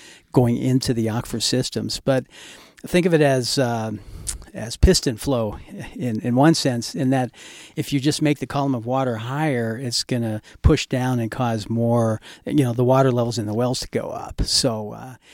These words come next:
it's, it's a benefit. But Central Valley, it's gonna be a long time. We need a lot of years like this, and we need improved percolation into the ground so that the groundwater aquifers do get filled. In the foothills, we have fractures,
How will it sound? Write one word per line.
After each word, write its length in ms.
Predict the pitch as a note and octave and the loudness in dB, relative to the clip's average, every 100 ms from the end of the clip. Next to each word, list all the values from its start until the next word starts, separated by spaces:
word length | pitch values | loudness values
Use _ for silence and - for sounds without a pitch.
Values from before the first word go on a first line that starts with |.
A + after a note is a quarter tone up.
| - - | -20 -8
it's, 260 | F3 - | -8 -8
it's 200 | - F#3+ | -6 -2
a 60 | G3+ | 0
benefit. 460 | E3+ G3 F3 B2+ A#2+ | 2 2 2 -2 0
But 180 | D3+ | 0
Central 320 | - G3 F#3+ F3+ | 2 0 4 4
Valley, 600 | E3+ E3+ F3+ F#3+ F#3 F3 | 6 4 4 4 4 4
it's 120 | D3+ | 0
gonna 140 | F3 | 2
be 80 | D#3 | 4
a 80 | C#3 | 4
long 180 | C#3+ C3 | 4 2
time. 420 | - B2+ B2 A2+ - | -2 -4 -4 -8 0
We 100 | E3+ | 4
need 140 | F#3+ | 4
a 40 | D3 | 4
lot 200 | C3 B2+ | 2 0
of 40 | |
years 220 | B2+ B2+ | 0 0
like 140 | B2 A#2 | -2 -4
this, 360 | B2+ A#2 - - - - - | -2 -2 -4 -10 -20 -20 -4
and 80 | C3 | 0
we 80 | B2+ | 2
need 240 | B2+ A#2+ | 2 0
improved 580 | C3 A#2 - C3 B2 - | -4 -2 2 4 4 0
percolation 640 | C3+ A#2+ B2+ A#2+ A#2 A#2 | -2 0 -2 -2 -2 -4
into 260 | A2+ A2+ A#2 | -4 -4 -8
the 100 | A2+ | -6
ground 440 | A#2 A2+ A2+ G#2+ - - | -4 -4 -4 -8 -16 -10
so 180 | - | -4
that 140 | A#2 A2 | -4 -2
the 80 | A#2 | -2
groundwater 400 | A#2+ A#2 A2+ A2+ | 0 0 0 -2
aquifers 360 | A2+ A#2 G2+ | -4 -8 -12
do 200 | - D#3 | -2 0
get 180 | D3 A#2+ | 0 -4
filled. 380 | - B2 A2 - | -4 -6 -6 -4
In 140 | C3 | -2
the 40 | B2 | -2
foothills, 560 | - F3+ D#3+ E3 D#3 | 4 6 6 4 2
we 80 | C#3 | -2
have 120 | B2 | -4
fractures, 640 | - D3+ D3 - D3 B2+ | -2 -2 -2 -2 -4 -4